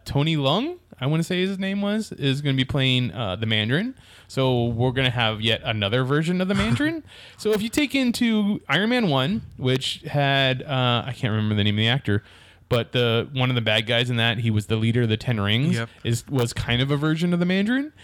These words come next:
Speaker 1: And then Iron Man three had, uh, Ben Kingsley playing the fake Mandarin, and then you had Killian, who kinda was
Speaker 2: Yep.
Speaker 1: the real Mandarin.
Speaker 2: "I am the Mandarin."
Speaker 1: Yeah, so that's three Mandarins right there, and now we're gonna have a fourth one.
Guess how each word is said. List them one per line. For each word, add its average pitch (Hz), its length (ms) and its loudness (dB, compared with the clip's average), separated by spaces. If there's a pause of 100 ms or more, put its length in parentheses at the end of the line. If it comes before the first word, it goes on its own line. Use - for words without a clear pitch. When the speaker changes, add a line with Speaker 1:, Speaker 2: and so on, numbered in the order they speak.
(240)
Speaker 1:
And 123 160 0
then 127 480 0
Iron 117 200 0
Man 113 200 2
three 196 360 0
had, 131 480 0
uh, 98 840 0 (180)
Ben 123 260 0
Kingsley 135 400 0
playing 123 400 0
the 101 160 2
fake - 400 -2
Mandarin, 165 460 -2
and 120 160 -2
then 120 160 0
you 117 100 0
had 117 220 -2
Killian, 139 420 0
who 127 120 0
kinda 117 280 -2
was 117 140 2
Speaker 2:
Yep. 117 80 -4
Speaker 1:
the 123 100 0
real 254 180 0
Mandarin. 127 520 0 (260)
Speaker 2:
"I - 60 -8
am 226 320 -4
the 208 80 0
Mandarin." 151 460 0
Speaker 1:
Yeah, 120 300 2
so 143 220 0
that's 151 240 0
three 233 300 -2
Mandarins 202 440 0
right 180 100 -2
there, 226 140 -2
and 156 80 0
now 165 160 2
we're 175 80 -2
gonna 175 140 0
have 160 140 0
a - 20 -6
fourth 156 400 -2
one. 76 240 -4